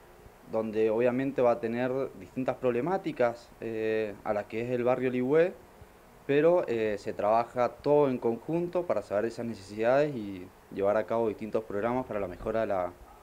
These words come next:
calidad de vida de la gente. Este censo nos va a permitir en qué situación está el barrio, en qué situación se encuentra, ver las necesidades de la gente y con eso, eh, establecer distintos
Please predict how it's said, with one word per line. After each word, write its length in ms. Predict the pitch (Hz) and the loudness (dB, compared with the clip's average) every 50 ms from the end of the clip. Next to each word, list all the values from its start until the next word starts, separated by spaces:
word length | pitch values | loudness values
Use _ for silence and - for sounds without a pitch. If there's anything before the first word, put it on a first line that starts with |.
| - - - - - | -20 -20 -20 -16 -8
calidad 320 | - 95 92 101 107 107 | -8 -6 -2 0 0 0
de 60 | 107 113 | 0 0
vida 160 | 113 110 113 | 0 0 0
de 40 | 110 | 0
la 80 | 104 | 0
gente. 420 | - - 123 107 98 95 - - 82 - - - - | -2 -4 -8 -8 -8 -8 -10 -12 -14 -12 -10 -4 -4
Este 260 | 123 123 - - 123 | -4 -4 -4 -6 -6
censo 380 | 120 - 147 156 160 160 - | -4 -2 -4 -4 -4 -4 -6
nos 180 | 165 151 117 110 | -4 -4 0 0
va 60 | 117 | 0
a 80 | 123 - | 0 2
permitir 640 | 147 135 135 127 127 123 - 156 175 175 180 - - | 0 -2 -2 -2 -2 -2 0 0 2 2 0 -2 -6
en 200 | - 107 107 98 | -8 -10 -8 -6
qué 100 | - 151 | -6 -6
situación 460 | 156 - 165 - 135 123 - - 151 156 | -4 -4 -4 -4 -2 -2 -2 -4 -6 -4
está 180 | 135 - 139 | -2 -2 0
el 80 | 135 135 | 0 2
barrio, 300 | 139 147 156 160 156 143 | 4 4 2 2 0 -4
en 80 | 123 | -4
qué 80 | - 127 | -4 -6
situación 420 | 123 - 123 117 110 - 135 139 | -8 -8 -6 -6 -6 -4 -4 -6
se 80 | 139 - | -4 -4
encuentra, 640 | 123 120 117 - 147 165 165 165 143 160 165 165 156 - | -6 -6 -2 0 2 2 2 0 -2 -2 -2 -2 -2 -4
ver 120 | - 120 117 | -6 -6 -6
las 180 | 123 127 120 | -6 -6 -6
necesidades 640 | 117 110 98 98 101 - - 117 127 147 156 151 135 | -8 -10 -12 -14 -16 -8 -2 0 4 4 4 4 2
de 60 | 127 | 0
la 100 | 113 113 | -4 -4
gente 520 | - - 147 156 170 175 175 180 185 196 - - - - - - - - - - - - - - - - | -4 -4 -4 -4 -4 -4 -4 -4 -4 -4 -6 -10 -20 -20 -20 -20 -20 -20 -20 -20 -20 -20 -20 -20 -20 -14
y 120 | - 120 120 | -10 -8 -4
con 200 | - 135 135 151 | -2 0 0 0
eso, 480 | 170 180 175 175 - 190 196 208 - - - | 0 -2 -2 -2 -2 0 0 0 -2 -4 -4
eh, 260 | 117 120 117 113 107 | -2 -2 0 0 -2
establecer 520 | 104 101 - 95 101 98 98 - - 127 123 | -2 -4 -6 -6 -4 -6 -6 -4 -4 -4 -4
distintos 340 | 131 123 - 127 120 135 | -4 -4 -4 -4 0 2